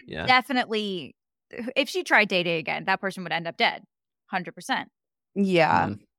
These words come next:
Speaker 1: Yeah, you're probably right.
Speaker 2: And
Speaker 1: Yeah.
Speaker 2: Angelus would kill him so fast.
Speaker 1: Yeah, maybe Buffy has a point here. Okay.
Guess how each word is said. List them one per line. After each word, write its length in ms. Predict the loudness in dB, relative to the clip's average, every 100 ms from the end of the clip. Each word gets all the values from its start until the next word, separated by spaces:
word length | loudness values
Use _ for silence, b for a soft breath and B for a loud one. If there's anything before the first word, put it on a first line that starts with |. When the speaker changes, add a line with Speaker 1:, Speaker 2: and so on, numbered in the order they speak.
| _ _ _ _ _
Speaker 1:
Yeah, 160 | -6 -6
you're 140 | -6
probably 240 | -8 -8 -6
right. 240 | -6 -8 -12 _ -8
Speaker 2:
And 140 | 2
Speaker 1:
Yeah. 80 | 4
Speaker 2:
Angelus 200 | 4 2
would 120 | -2
kill 200 | 2 4
him 160 | 2 0
so 220 | 0 0
fast. 680 | 0 0 -2 -8 -14 -18 _ _ _
Speaker 1:
Yeah, 260 | -6 -4 -2
maybe 300 | 0 -2 0
Buffy 300 | 0 0 0
has 180 | 0 -2
a 60 | -6
point 200 | -8 -4
here. 260 | -4 -6 -10 -10
Okay. 240 | 0 0